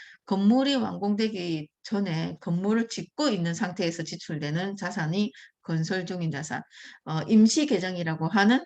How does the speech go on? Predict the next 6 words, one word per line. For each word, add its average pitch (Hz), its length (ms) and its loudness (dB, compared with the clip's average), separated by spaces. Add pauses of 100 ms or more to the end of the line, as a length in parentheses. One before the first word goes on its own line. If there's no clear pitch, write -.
건설 165 380 0
중인 175 240 -4
자산으로 165 760 0 (220)
계정과 170 420 0
물 151 160 0
설정해서 170 720 0